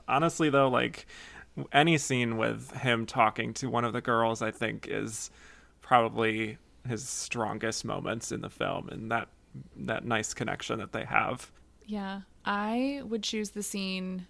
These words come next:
Speaker 2: when he's on the tennis court talking to Venus. I just feel like that's why the movie has been hitting the way that it has with audiences.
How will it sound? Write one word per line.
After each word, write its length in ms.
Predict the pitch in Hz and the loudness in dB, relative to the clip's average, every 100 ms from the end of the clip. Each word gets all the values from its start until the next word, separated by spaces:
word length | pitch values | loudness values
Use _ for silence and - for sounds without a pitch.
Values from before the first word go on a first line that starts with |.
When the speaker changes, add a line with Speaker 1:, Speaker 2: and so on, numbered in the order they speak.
| - | -10
Speaker 2:
when 220 | 190 196 | -4 0
he's 180 | 196 190 | 0 -2
on 140 | 190 | -2
the 80 | 185 | -2
tennis 300 | 196 180 175 | -4 -4 -4
court 380 | - 175 170 - | -2 0 0 0
talking 320 | 185 175 180 | -2 0 -4
to 60 | 175 | -4
Venus. 640 | 175 165 165 170 - - - - | -6 -6 -4 -6 -2 0 0 0
I 100 | 208 | -2
just 200 | 196 - | -2 2
feel 140 | 208 | 4
like 160 | 196 175 | 4 2
that's 360 | 185 180 185 - | 4 6 6 2
why 520 | 175 170 175 175 170 - - | 2 4 4 0 -2 -8 -4
the 120 | 202 | 0
movie 680 | 196 190 175 175 170 170 170 - - - | 2 2 0 0 0 -2 -6 -14 -20 -12
has 320 | 180 165 180 | -2 0 2
been 220 | 214 220 | 4 4
hitting 600 | 220 233 233 240 240 233 | 4 4 6 6 6 4
the 80 | 220 | 2
way 160 | 226 226 | 2 2
that 140 | 226 | 0
it 100 | 226 | -2
has 440 | 233 233 240 240 | 0 2 0 -2
with 180 | 185 185 | -4 -4
audiences. 920 | 185 190 202 208 208 220 214 214 214 | 0 2 2 0 0 -2 -2 0 -2